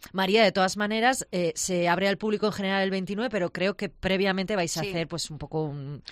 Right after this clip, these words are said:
Speaker 2: El día veintiocho hacemos una inauguración,
Speaker 1: Eso
Speaker 2: eh,
Speaker 1: es.
Speaker 2: privada.
Speaker 1: Ujú.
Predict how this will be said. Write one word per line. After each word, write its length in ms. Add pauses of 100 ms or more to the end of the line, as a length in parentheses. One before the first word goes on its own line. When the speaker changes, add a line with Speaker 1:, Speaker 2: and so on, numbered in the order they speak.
(280)
Speaker 2:
El 100
día 160
veintiocho 460
hacemos 320
una 160
inauguración, 480
Speaker 1:
Eso 240
Speaker 2:
eh, 120
Speaker 1:
es. 160
Speaker 2:
privada. 460 (100)
Speaker 1:
Ujú. 220